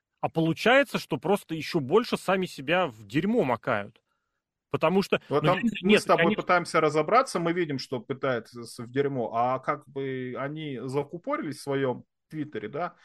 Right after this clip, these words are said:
Speaker 2: мы забаним всем, кто нам не нравится, да, вот мы читаем только, кто нам нужен, да, и вот всё, мы на
Speaker 1: Ну,
Speaker 2: них
Speaker 1: это,
Speaker 2: работаем,
Speaker 1: это
Speaker 2: на,
Speaker 1: нормальная
Speaker 2: на, на свою
Speaker 1: практика.
Speaker 2: аудиторию.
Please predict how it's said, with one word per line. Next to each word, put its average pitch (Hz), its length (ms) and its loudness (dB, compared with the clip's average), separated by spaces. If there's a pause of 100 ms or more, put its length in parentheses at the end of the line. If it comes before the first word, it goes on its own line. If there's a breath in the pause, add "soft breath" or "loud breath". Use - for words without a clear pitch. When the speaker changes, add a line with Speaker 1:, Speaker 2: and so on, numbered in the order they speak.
(180 soft breath)
Speaker 2:
мы 247 80 -4
забаним 269 480 4
всем, 170 240 -6
кто - 160 -6
нам 139 180 -2
не 143 80 -4
нравится, 123 500 0
да, 220 280 -2 (280 soft breath)
вот 208 140 -4
мы 233 120 -2
читаем 262 380 0
только, 202 240 -6
кто 170 240 -6
нам 143 260 -4
нужен, 127 340 -8
да, 165 220 -6
и 180 240 -10
вот 202 220 -18
всё, - 240 -4
мы 208 160 -4
на 190 80 -4
Speaker 1:
Ну, 143 60 2
Speaker 2:
них 139 160 2
Speaker 1:
это, - 20 -4
Speaker 2:
работаем, 127 320 0
Speaker 1:
это 135 180 -8
Speaker 2:
на, - 0 -
Speaker 1:
нормальная 139 480 2
Speaker 2:
на, - 20 -
на 175 80 -4
свою 175 340 -2
Speaker 1:
практика. - 20 0
Speaker 2:
аудиторию. 147 680 -4